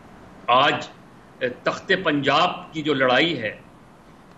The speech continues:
उस लड़ाई में जो है वो बहुत से लोग शिकार हो रहे हैं। ये तख्ते पंजाब की इस्तिलाह दूसरे साहब मुझसे बहुत बेहतर जानते हैं। जुल्फ़िकार अली भुट्टो को और पाकिस्तान पीपल्स पार्टी को ख़त्म करने के लिए नवाज शरीफ और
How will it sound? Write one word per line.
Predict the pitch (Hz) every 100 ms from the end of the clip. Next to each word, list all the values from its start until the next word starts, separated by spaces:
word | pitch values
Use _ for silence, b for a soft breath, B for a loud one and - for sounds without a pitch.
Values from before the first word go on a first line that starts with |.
| - - -
उस | 185 - 143
लड़ाई | 139 135 139 185
में | 196 170 175 180
जो | 147
है | 131 156
वो | 165 160
बहुत | 131 165 208
से | - 160
लोग | 139 160 - - - - -
शिकार | - 127 127 127
हो | 110 104
रहे | 101 101
हैं। | 95 98 104
ये | 131
तख्ते | - 160 196
पंजाब | 170 160 151 151 170 -
की |
इस्तिलाह | 151 - 147 151 147
दूसरे | 131 123 143
साहब | - 135
मुझसे | 127 120 131
बहुत | 117 180
बेहतर | 135 120 123 98
जानते | 98 87 -
हैं। | 90 - - - - - - - - - - - - 113
जुल्फ़िकार | 151 156 180 180 180
अली | 185 185
भुट्टो | 180 135 - 180
को | 175 170
और | 165 165
पाकिस्तान | 135 143 - 147 151
पीपल्स | - 147 151 143
पार्टी | - 123 117
को | 131 139
ख़त्म | - 131 139 131
करने | 123 120 120
के | 127
लिए | 117 120 123 120 104 -
नवाज | 117 110 117
शरीफ | 117 - 117 120 117 -
और | 113 101